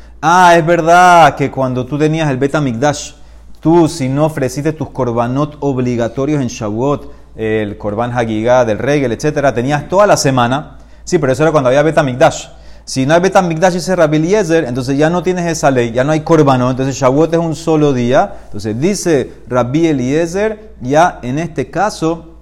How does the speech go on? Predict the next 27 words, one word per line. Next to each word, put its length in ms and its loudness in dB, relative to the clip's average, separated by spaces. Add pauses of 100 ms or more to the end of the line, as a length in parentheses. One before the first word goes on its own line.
Shavuot 800 -2 (720)
no 460 0 (140)
te 140 -2
va 180 4
a 200 0
romper, 600 -2
es 100 -4
como 220 0
Shabbat. 540 -2 (140)
Para 180 0
Rabbi 140 2
Eliezer, 360 0
una 160 -2
vez 120 0
que 100 -4
no 60 -2
hay 60 -2
Bet 140 -2
Hamikdash, 460 0 (300)
Shavuot 640 4
es 60 2
una 220 2
fiesta 340 2
de 60 2
un 100 0
solo 500 2
día. 540 0